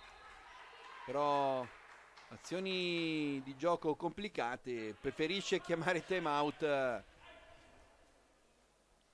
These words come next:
Coccionelli. Ha visto troppe azioni di gioco complicate e confuse da parte delle sue ragazze, quindi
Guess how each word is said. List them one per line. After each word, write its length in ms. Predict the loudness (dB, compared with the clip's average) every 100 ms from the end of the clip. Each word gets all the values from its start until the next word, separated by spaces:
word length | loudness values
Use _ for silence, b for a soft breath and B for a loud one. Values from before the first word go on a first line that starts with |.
| -20 -20 _ _ -20 -20 _ -20 -20 -20 -20 -20 -20 -20 -20 -20 -20 -20 _ -20 -20 -20 -20 -20 -10
Coccionelli. 840 | -4 -2 0 2 2 0 -4 -8 -18 -20 -20 -20 -20 -18
Ha 60 | -12
visto 680 | -12 -8 -4 -2 -2 -4 -2
troppe 380 | 2 2 4 0
azioni 1200 | 0 -2 -2 -2 0 0 0 0 0 0 0 -2
di 140 | -4
gioco 1300 | 2 2 2 2 4 4 2 2 2 0 -2 -4 -10 -6
complicate 760 | -4 -2 -4 -2 2 2 0
e 40 | -2
confuse 560 | -4 -4 -4 -4 -2
da 100 | -2
parte 280 | -2 -2 -2
delle 80 | -4
sue 140 | -4
ragazze, 460 | -4 -4 -6 -8 -12
quindi 420 | -12 -12 -10 -12